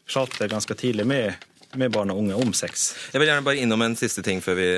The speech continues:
Speaker 2: før vi gir oss. Også, eh,
Speaker 1: Ja.
Speaker 2: eh, en se-, veldig sentral perso-, eh, altså skikkelse i spørsmålet om seksualitet og pubertet er jo gjerne helsesøster.
Speaker 1: Mm.
Speaker 2: Dere har en annen praksis enn det som er vanlig når det gjelder helsesøster, for der er hun eller han bare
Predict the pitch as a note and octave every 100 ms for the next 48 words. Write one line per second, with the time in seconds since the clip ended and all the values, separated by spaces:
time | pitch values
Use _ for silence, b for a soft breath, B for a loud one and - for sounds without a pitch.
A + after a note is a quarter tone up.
0 | F2 F2+ G2 F#2 D#2 F2 - F#2+ G#2+ G#2
1 | G2 G#2 C3 - B B B B E2 F#2
2 | G2 G2 F#2+ F#2+ F#2 - A#2 A#2 B2 A2+
3 | A#2 G2+ A2+ G2+ F#2 F2 G#2 G2 G2 F2
4 | F#2+ F#2 F#2 G2 - F2+ D#2+ - F#2+ E2+
5 | F2+ F2+ - D#2+ - E2+ E2+ F2+ - F2
6 | F2 D#2+ E2 F2+ E2 - - A#2 A#2 F#2+
7 | F2+ G2+ D#2 - C2+ D2 - - F2+ -
8 | B B C3 B2 G2+ - - A2 A2 C#3
9 | D#3+ B2+ B2 D3 - C3+ G2+ B2 G2+ F#2
10 | B2 B2+ A2 F#2+ A#2 A2 A2 G#2 D#2 D2+
11 | F#2+ G2 F#2 E2+ F#2+ D#2+ - - D2+ G2+
12 | - A2+ A#2 C3+ G#2 G#2+ G#2+ A2+ A#2+ B2
13 | F#2+ G2+ G2 G#2+ A2 A2 G#2